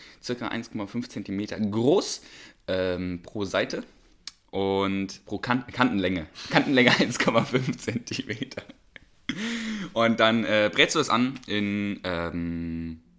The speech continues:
Öl und Butter. Und, ähm, packst es dann aus der Pfanne raus, brätst in diesem Sud, der da übrig bleibt, äh, die Zwiebeln an, glasig, packst die raus, ähm, und mit dem Sud zusammen.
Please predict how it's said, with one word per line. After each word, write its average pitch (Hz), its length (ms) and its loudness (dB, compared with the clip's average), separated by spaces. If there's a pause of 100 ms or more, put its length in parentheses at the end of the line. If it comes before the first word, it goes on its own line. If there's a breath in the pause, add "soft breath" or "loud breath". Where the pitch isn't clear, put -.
(520)
Öl 135 260 2
und 98 200 -4
Butter. 180 320 -6 (1200)
Und, 98 680 -4
ähm, 87 480 -4
packst 107 200 -12
es 104 100 -10
dann 92 140 -8
aus - 100 -10
der 95 80 -8
Pfanne 143 220 -4
raus, 127 400 -6 (220)
brätst 110 420 -2
in 98 100 -4
diesem 98 300 -4
Sud, 135 400 -4 (380 loud breath)
der 104 80 -2
da 110 80 0
übrig 120 400 -6
bleibt, 107 580 -4
äh, 90 220 -4
die 92 100 -8
Zwiebeln 165 340 -6
an, 117 220 -6
glasig, 113 460 -6
packst - 260 -14
die 101 60 -2
raus, - 340 -4 (540 loud breath)
ähm, 92 720 -2 (640)
und 95 1080 -4
mit 110 160 -4
dem 101 100 -4
Sud 113 180 -8
zusammen. 107 260 -6